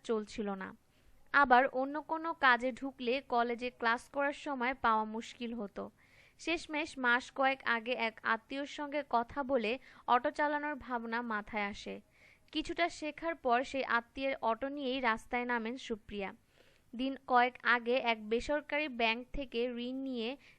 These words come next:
নিজেই একটি অটো কিনে ফেলেছেন। অটো নিয়ে রাস্তায় নামা অবশ্য সহজ হয়নি। শুরুতে প্রতিবেশীদের নানা রকম মন্তব্য তো ছিলই,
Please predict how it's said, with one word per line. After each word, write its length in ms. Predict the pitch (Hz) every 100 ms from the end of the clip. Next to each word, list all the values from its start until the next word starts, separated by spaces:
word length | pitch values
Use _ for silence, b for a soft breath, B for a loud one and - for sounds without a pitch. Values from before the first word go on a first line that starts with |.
| b
নিজেই 400 | 254 269 285 330
একটি 240 | 269 277
অটো 260 | 226 214 220
কিনে 260 | - 214
ফেলেছেন। 600 | 214 214 208 - 214 196 208 b b b
অটো 280 | - 262 311
নিয়ে 240 | 320 339 330
রাস্তায় 460 | 254 254 - 285
নামা 440 | 277 277 247 254 226
অবশ্য 320 | 220 240 262
সহজ 460 | - 233 233 220 -
হয়নি। 340 | 202 196 190 - b b b
শুরুতে 520 | - 330 339 262 277
প্রতিবেশীদের 720 | 262 254 262 247 262 233 247
নানা 320 | 233 220 226
রকম 300 | 226 240 233
মন্তব্য 580 | 220 220 226 269 240 269
তো 160 | 254
ছিলই, 520 | 254 - 277 233 196